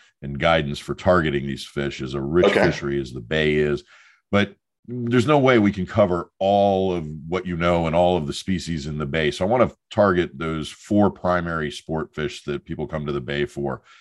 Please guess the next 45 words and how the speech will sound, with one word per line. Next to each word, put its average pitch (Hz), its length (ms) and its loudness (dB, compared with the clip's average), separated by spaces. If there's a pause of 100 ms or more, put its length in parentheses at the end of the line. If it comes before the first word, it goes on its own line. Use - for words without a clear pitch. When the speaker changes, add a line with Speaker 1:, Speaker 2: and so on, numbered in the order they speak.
(260)
Speaker 1:
And 82 80 -4
let's 120 180 2
start 127 240 0
with 104 120 2
a 87 40 2
fish - 340 0
that 71 120 -8
you've 90 440 2
really 92 280 2
earned 80 220 -4
a 76 40 -4
reputation 76 680 -6
as 69 100 -10
being 76 280 -6
one 76 160 -4
of 73 60 -6
the 69 80 -4
best 76 320 -4
guides 73 380 -2
in 69 80 -10
the 69 120 -6
area 71 300 -2
for 71 420 -6 (340)
finding 92 380 2
and 71 140 -8
catching, 78 380 -4
and 73 100 -6
that's 80 180 -6
redfish. 69 600 -8 (500)
Talk 110 240 4
Speaker 2:
Mm-hmm. 107 100 4
Speaker 1:
to 127 80 -6
me 123 200 0
about 92 340 2
red 87 260 -2
fishing 87 300 -4
in 80 100 -4
the 78 80 -4
Bay 78 320 -4
and 69 160 -6
the 67 60 -8
James 82 420 -4
Beard 80 280 -2
redfish 73 520 -4
philosophy. - 760 -8